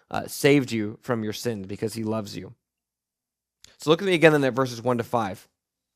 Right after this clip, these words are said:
Now you'll notice as we look at verses one to five,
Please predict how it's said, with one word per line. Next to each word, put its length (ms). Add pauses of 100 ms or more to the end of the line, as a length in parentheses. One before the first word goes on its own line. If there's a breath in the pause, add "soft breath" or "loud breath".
(1200 soft breath)
Now 80
you'll 140
notice 340
as 440 (380)
we 260
look 240
at 100
verses 260
one 180
to 60
five, 480